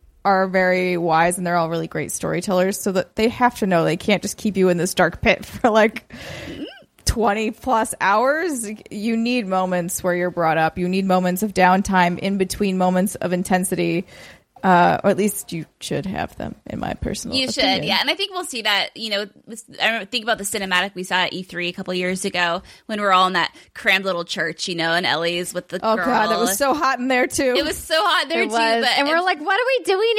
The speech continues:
Speaker 3: in here? I don't get it. I can't see anything."
Speaker 2: Yeah,
Speaker 1: We're
Speaker 2: I'm sure
Speaker 1: on
Speaker 2: there's
Speaker 1: short.
Speaker 2: definitely gonna be those moments. But
Speaker 3: Yeah.
Speaker 2: yeah. No, it's, it's gonna be great. It's gonna be a fantastic game. But yeah, I agree. It's not gonna be one where you're like, "It's like Animal Crossing. Oh, you know, you, you play a game to relax." Oh no, not The Last of
Speaker 1: Oh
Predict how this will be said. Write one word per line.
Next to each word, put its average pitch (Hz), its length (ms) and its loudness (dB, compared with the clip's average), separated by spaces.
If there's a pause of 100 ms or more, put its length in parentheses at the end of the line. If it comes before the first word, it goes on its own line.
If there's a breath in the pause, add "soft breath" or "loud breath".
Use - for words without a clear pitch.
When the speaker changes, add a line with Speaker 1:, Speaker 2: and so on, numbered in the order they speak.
Speaker 3:
in 403 60 0 (100)
here? 339 340 2
I 311 80 2
don't 359 240 -2
get 311 200 0
it. 277 100 2
I 285 80 2
can't 349 320 -2
see 330 220 0
anything." 254 560 0
Speaker 2:
Yeah, 190 360 2
Speaker 1:
We're 277 60 0
Speaker 2:
I'm 285 80 0
sure 311 140 0
Speaker 1:
on 330 60 0
Speaker 2:
there's 302 180 0
Speaker 1:
short. 330 180 0
Speaker 2:
definitely 269 300 0
gonna 190 180 -2
be 180 120 -8
those 175 180 -8
moments. 165 560 -10 (440 soft breath)
But - 120 -2
Speaker 3:
Yeah. - 240 4
Speaker 2:
yeah. - 160 -4 (120)
No, 294 140 2
it's, 294 160 0
it's 311 160 -6
gonna 392 220 2
be 311 120 2
great. 220 200 2
It's 220 100 -6
gonna 285 80 -4
be 262 100 2
a 254 40 2
fantastic 190 500 -2
game. 160 340 -4
But 190 180 -4
yeah, 165 140 2
I 165 100 2
agree. 160 260 -4
It's 175 180 -6
not 208 160 0
gonna 196 140 -8
be 180 140 -4
one 175 180 -4
where 175 100 -6
you're 185 100 -6
like, 320 200 -2
"It's 605 120 -2
like 277 160 0
Animal 453 300 -4
Crossing. 320 400 0
Oh, 381 200 2
you 302 120 0
know, 262 60 -2
you, 254 200 -2
you 220 140 -6
play 269 200 0
a - 20 -8
game 226 220 -2
to 190 100 -10
relax." 175 500 -2
Oh 185 80 -8
no, 165 280 -6 (200)
not 156 180 -8
The 131 60 -10
Last 131 240 -6
of 208 60 -10
Speaker 1:
Oh 202 40 -2